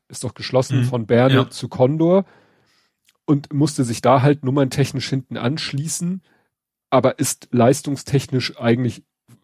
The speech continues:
Speaker 1: eher vor der anderen und das hat man jetzt quasi, äh, dem hat man jetzt quasi, äh, Folge geleistet, indem man gesagt hat, ihr seid jetzt die zwei, die anderen sind die drei.
Speaker 2: Mhm.
Speaker 1: Ne, obwohl sie beide jetzt eben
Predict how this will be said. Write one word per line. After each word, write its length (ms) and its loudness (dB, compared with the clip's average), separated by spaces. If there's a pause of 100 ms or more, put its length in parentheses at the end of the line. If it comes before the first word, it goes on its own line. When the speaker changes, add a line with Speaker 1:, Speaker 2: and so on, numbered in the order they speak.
(160)
Speaker 1:
eher 380 6
vor 260 4
der 120 4
anderen 220 2
und 140 -4
das 140 0
hat 140 0
man 100 -2
jetzt 180 -2
quasi, 540 0
äh, 460 -4 (320)
dem 160 4
hat 160 -2
man 120 -2
jetzt 240 -4
quasi, 560 -4
äh, 300 -8
Folge 380 2
geleistet, 520 2
indem 180 -6
man 80 -8
gesagt 260 -6
hat, 120 -2 (280)
ihr 180 6
seid 240 4
jetzt 240 -2
die 60 -8
zwei, 440 2 (320)
die 100 0
anderen 240 2
sind 220 -14
die 80 -18
drei. 320 -14 (640)
Speaker 2:
Mhm. 300 -4 (840)
Speaker 1:
Ne, 160 -2
obwohl 180 2
sie 100 2
beide 280 6
jetzt 420 0
eben 320 -2